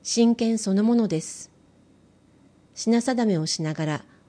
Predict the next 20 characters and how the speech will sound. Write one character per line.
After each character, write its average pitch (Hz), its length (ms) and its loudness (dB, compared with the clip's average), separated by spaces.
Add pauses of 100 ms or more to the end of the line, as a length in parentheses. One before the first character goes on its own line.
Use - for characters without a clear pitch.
(120)
お 170 80 -6
買 220 180 0
い 226 40 2
物 226 300 2
を 220 60 -2
楽 214 240 -2
し 214 120 -4
む 185 120 0
様 170 220 -2
子 180 120 -6
の 175 100 -2
写 165 140 -6
真 170 240 -4
が 170 100 -4
載 160 120 -4
っ - 20 -10
て - 180 -10
い 160 120 -4
ま 160 180 -4
す。 - 320 -16